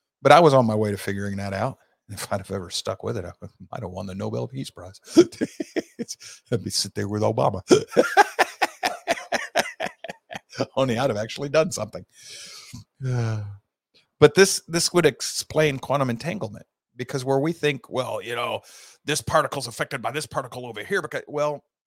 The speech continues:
yeah, because what's happening is the quantum world is bouncing back and forth between both dimensions, both sets of dimensional space. Quantum physics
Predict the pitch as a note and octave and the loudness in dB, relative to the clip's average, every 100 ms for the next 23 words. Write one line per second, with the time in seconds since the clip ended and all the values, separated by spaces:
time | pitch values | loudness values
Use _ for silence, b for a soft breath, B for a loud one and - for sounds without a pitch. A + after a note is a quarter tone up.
0 | _ _ D#3+ B3 - - - _ _ _ | _ _ 0 0 -2 -8 -18 _ _ _
1 | _ _ _ _ _ _ D3 D#3 C3 D3+ | _ _ _ _ _ _ -8 -6 -2 -2
2 | F3 G#3 G3+ C#3+ C3+ A2+ A2 F3 A3+ F#3+ | 0 -2 -2 -4 -6 -8 -6 0 2 2
3 | B2+ A#2+ D#3+ F#3+ _ _ _ G2+ - - | 2 2 2 -2 _ _ _ -14 -14 -14
4 | G#2 - C3+ A2 G#2+ B2 - G2 - G#2+ | -14 -12 -12 -12 -12 -14 -14 -16 -14 -16
5 | - G2+ G2+ G2+ - F#2+ G2+ - - _ | -16 -14 -14 -12 -12 -12 -14 -18 -20 _
6 | _ _ B2+ F3+ G3 G2 - - _ _ | _ _ -12 -10 -10 -16 -18 -20 _ _
7 | - A2 - A#2 - A#2 B2+ C#3 - D3 | -8 -8 -8 -10 -12 -10 -10 -10 -12 -12
8 | - - A#2+ - _ _ _ _ _ _ | -10 -10 -10 -12 _ _ _ _ _ _
9 | _ _ - F3 F#3+ - F3+ D3 C3 | _ _ 2 4 4 2 0 0 -4